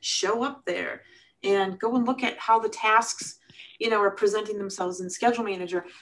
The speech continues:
Where does that budget go? What are the budget numbers? What actually gets budgeted on, on that specific job and group? Go look at that in Job Manager. Just don't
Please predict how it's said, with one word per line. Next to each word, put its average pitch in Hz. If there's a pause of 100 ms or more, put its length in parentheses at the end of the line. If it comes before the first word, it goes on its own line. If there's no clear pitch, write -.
(140)
Where 254
does 247
that 247
budget 233
go? 196
What 208
are 262
the -
budget 190
numbers? 175
What 233
actually 220
gets 214
budgeted 202
on, 180
on 175
that - (100)
specific -
job 175
and 170
group? - (240)
Go 202
look 254
at 254
that 240
in 202
Job 214
Manager. 180
Just -
don't 240